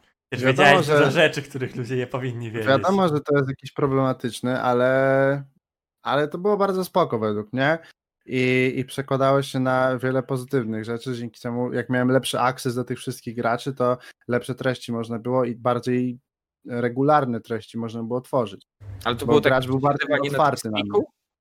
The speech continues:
Speaker 3: Z, z czego to wynikało, że byłeś ich dobrym
Speaker 2: Oj kurczę, wiesz co? E, to wynikało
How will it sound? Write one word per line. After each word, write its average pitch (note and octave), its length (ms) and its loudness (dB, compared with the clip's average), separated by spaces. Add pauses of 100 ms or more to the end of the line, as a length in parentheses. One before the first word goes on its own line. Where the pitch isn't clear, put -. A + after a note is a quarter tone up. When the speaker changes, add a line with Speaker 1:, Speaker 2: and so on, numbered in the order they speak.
(240)
Speaker 3:
Z, G2 400 -8
z - 160 -2
czego D#3 240 2
to B2+ 100 -6
wynikało, G2 460 -4
że G#2 120 -8
byłeś F#2+ 280 -8
ich G2 80 -12
dobrym F#2+ 280 -4
Speaker 2:
Oj E3 300 0
kurczę, F#3 720 -4
wiesz C#3 260 -4
co? E3+ 320 -2 (360)
E, B2 340 0
to D3 160 -4
wynikało D3+ 720 2